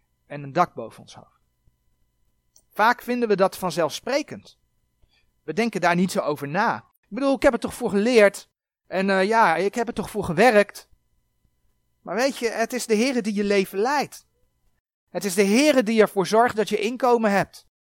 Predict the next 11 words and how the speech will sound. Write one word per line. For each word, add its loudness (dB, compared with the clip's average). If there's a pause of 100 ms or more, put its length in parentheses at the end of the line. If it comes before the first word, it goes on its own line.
(320)
Het -14
is -12
de -10
Heere -2
die -4
die -8
dingen -2
leidt 6
in -6
jouw 0
leven. -2